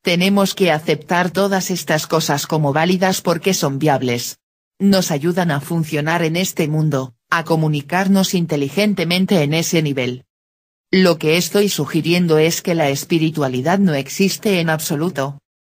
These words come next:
Si superpones lo que llamas espiritualidad en lo que se llama vida material,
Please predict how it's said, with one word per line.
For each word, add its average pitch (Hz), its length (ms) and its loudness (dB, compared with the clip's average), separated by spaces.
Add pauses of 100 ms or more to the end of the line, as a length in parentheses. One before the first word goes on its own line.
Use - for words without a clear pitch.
Si - 240 2
superpones 185 760 2
lo 202 160 2
que 160 140 -2
llamas 151 380 0
espiritualidad 160 920 0
en 180 140 2
lo 156 160 2
que 147 120 -2
se 156 180 -2
llama 151 280 0
vida 170 280 2
material, 135 640 -2